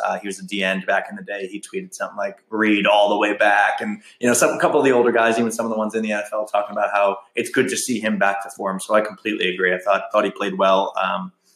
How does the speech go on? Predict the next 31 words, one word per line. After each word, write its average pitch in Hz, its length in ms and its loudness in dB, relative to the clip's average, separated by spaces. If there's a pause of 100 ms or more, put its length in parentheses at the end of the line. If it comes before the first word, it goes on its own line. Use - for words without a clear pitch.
(240)
towards 175 200 2
the 151 80 4
end, 147 120 0
he 131 40 -4
was 110 120 -2
kinda 185 280 -2
in 135 140 -2
and 101 100 0
out. 110 200 2
It 98 40 -6
almost 110 260 -2
looked - 160 -10
like 107 100 -4
he 113 80 -4
might 107 200 -2
be 113 300 -2
banged 113 240 0
up 113 160 -2
a - 20 -4
little 113 160 0
bit, 113 140 2
so - 80 -16
I - 80 -20
hope 107 200 -4
he's - 120 -12
okay. 120 400 2 (420)
Um, 90 340 -2
but - 120 -12
really, 139 240 6
really 123 260 6
good. 113 300 8